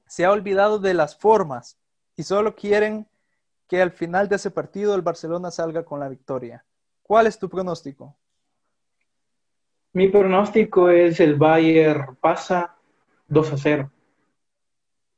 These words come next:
Speaker 1: Por encima de tus ideales barcelonistas. <laughs>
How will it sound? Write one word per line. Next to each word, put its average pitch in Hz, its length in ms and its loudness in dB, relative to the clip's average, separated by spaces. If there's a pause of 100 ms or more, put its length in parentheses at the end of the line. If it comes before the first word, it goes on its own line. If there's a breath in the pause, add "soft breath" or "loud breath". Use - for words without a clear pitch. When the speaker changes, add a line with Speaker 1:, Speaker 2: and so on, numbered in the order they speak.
(1000)
Speaker 1:
Por 156 160 -4
encima 214 400 -6
de 190 100 -2
tus 160 220 -12
ideales 175 380 -2
barcelonistas. 160 920 -8 (300)
<laughs> - 720 -10